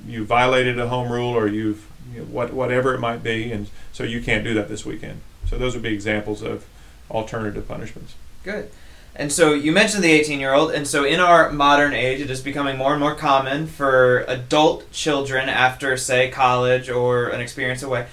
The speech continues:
Speaker 2: will come back home. And so we have, uh, eighteen, nineteen, twenty-three, twenty-five, twenty-seven-year-olds still living at home.
Speaker 1: Mm-hmm.
Speaker 2: Uh,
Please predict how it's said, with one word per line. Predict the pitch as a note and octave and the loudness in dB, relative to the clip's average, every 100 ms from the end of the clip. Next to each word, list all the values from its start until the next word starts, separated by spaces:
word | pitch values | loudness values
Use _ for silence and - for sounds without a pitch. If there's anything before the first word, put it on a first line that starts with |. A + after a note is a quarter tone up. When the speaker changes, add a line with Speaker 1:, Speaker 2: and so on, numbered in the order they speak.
| - - | -18 -10
Speaker 2:
will | C#3+ D3 | -4 2
come | D#3+ | 4
back | D3+ F3 | 8 8
home. | F3+ B3+ C3+ G#2+ | 6 0 -2 -6
And | G#2+ B2 | -8 -6
so | C#3 B2+ | -2 0
we | C3 D3+ | 2 2
have, | C3+ B2+ B2 A#2+ - - - - | 4 4 4 -2 -4 0 2 2
uh, | G2 F#2+ | -2 2
eighteen, | F#2 F#2 - A2+ D3 C#3+ C#3 C#3+ | 4 4 2 0 0 -2 -2 0
nineteen, | A#2 C#3+ C3 C3+ C#3+ D#3 | -2 -2 -4 -6 -4 -6
twenty-three, | D3+ C#3 D3+ C#3+ C#3+ D3 | -4 -2 -2 0 -2 -2
twenty-five, | C#3 D3+ C#3+ - C3 D3 D#3 D#3+ D#3 | -2 -4 -4 0 2 4 4 2 -2
twenty-seven-year-olds | C#3+ D#3 - - C3+ F3+ F3 F3+ F3 E3 E3+ G3 - - - | -4 -4 -4 0 0 0 -6 -4 0 2 2 -2 -8 -20 -16
still | - E3+ | 4 8
living | E3+ E3+ E3 | 10 8 4
at | D#3 | 2
home. | D#3 D3 G3 D4 | 4 4 2 -4
Speaker 1:
Mm-hmm. | A2 | -4
Speaker 2:
Uh, | B2 B2+ B2 A#2 G2+ E2 | 0 2 2 0 -4 -8